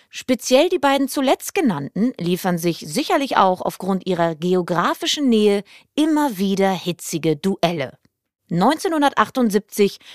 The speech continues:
spitzt sich das Duell zwischen dem ersten F C Köln und Borussia Mönchengladbach aber zu.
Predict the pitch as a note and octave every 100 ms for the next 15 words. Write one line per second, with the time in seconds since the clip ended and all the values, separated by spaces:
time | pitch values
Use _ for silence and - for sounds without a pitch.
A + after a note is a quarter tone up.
0 | - - - D4+ - F4+ - D4 - -
1 | - D#3 B2+ - D#3 E3 E3 E3+ D#3+ A3
2 | - C#4 B3+ - B3+ - A3 G3 G3 G3
3 | B3 A#3 - G#3+ F#3+ F#3 - G#3 F#3 -
4 | F3+ D#3+ F3 F3 G#3+ - - G#3 -